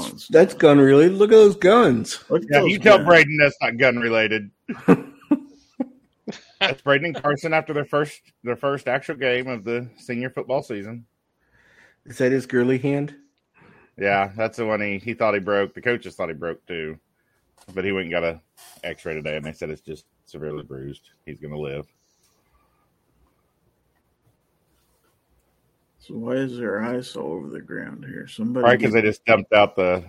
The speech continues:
Speaker 3: ice chests.
Speaker 1: Yeah, I
Speaker 3: On
Speaker 1: thought
Speaker 3: the
Speaker 1: maybe it
Speaker 3: water
Speaker 1: got dumped on a coach or something like that.
Speaker 3: You know, it's the dangest thing.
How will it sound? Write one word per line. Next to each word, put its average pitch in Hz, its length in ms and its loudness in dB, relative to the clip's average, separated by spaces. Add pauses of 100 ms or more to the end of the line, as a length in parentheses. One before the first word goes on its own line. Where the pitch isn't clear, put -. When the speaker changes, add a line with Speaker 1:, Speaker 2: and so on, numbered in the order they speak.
(100)
Speaker 3:
ice 104 260 0
chests. - 580 -12 (200)
Speaker 1:
Yeah, 110 260 -10 (220)
I - 40 -20
Speaker 3:
On 110 80 -10
Speaker 1:
thought 110 140 -4
Speaker 3:
the - 60 -10
Speaker 1:
maybe 104 260 -4
it - 60 -8
Speaker 3:
water 78 100 -4 (100)
Speaker 1:
got - 100 -16
dumped 120 280 -6
on 110 160 -2
a 101 60 -8
coach 113 420 -6
or 76 80 -14
something - 360 -16
like 95 220 -16 (100)
that. - 100 -20 (200)
Speaker 3:
You 208 120 0
know, 247 200 8
it's 202 140 2
the 240 80 -8
dangest 214 420 4
thing. 107 380 4